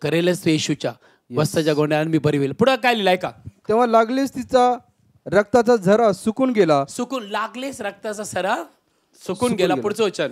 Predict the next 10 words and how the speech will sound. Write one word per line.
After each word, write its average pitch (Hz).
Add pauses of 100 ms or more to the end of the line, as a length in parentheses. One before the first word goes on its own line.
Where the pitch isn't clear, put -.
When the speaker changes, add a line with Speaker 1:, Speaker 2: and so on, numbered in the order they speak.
(140)
Speaker 2:
व 214
तिला 262
आपल्या 262
शरीरात 240 (280)
Speaker 1:
हा. 185
Speaker 2:
असा 247
अनुभव 247
आला 254
की, 180 (280)
"आपण 254